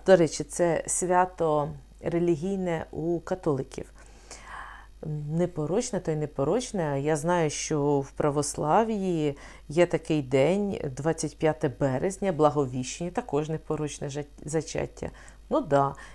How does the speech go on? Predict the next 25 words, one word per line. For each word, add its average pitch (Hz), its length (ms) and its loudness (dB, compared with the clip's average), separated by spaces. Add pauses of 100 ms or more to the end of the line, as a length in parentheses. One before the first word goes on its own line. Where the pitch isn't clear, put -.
Єдине, 262 300 4
що 240 160 0
мене 220 160 2
трохи 214 260 -2
напружувало, 214 680 2
що - 140 -8
така 196 220 -2
велика 202 340 4
дистанція 147 800 0
між 139 120 -4
святами. 147 560 -2
Ну, 190 100 -2
коли 190 220 2
там 175 220 0
тиждень, 160 500 0
два 165 180 0
тижні, 170 340 0
я 147 60 0
там 147 320 -4
розумію, 160 520 -2
там 135 220 -2
переходимо 151 600 0
на 143 100 -2
якісь 139 320 -4
календарі. 151 680 2